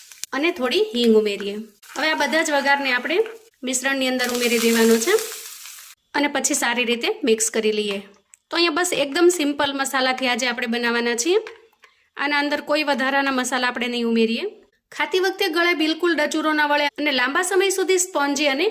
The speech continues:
કૂણા બનીને રહે છે. હવે આપણે બેટરને સાઈડ પર મૂકીશું. હવે જો બેટરને સ્ટીમ કરવા માટેની થોડીક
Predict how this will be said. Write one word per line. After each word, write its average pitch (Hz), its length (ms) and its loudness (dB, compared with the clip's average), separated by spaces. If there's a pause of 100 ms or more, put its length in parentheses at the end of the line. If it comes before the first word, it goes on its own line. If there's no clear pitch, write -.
(120)
કૂણા 247 280 0
બનીને 233 360 4
રહે 226 180 2
છે. 392 100 2 (340)
હવે 320 180 2
આપણે 415 260 2
બેટરને 381 340 4 (160)
સાઈડ 262 260 0
પર 294 160 2
મૂકીશું. 339 420 2 (420)
હવે 285 140 0 (100)
જો 302 80 2 (200)
બેટરને 381 440 4
સ્ટીમ 349 260 2
કરવા 330 240 2
માટેની 311 400 0
થોડીક 269 220 -2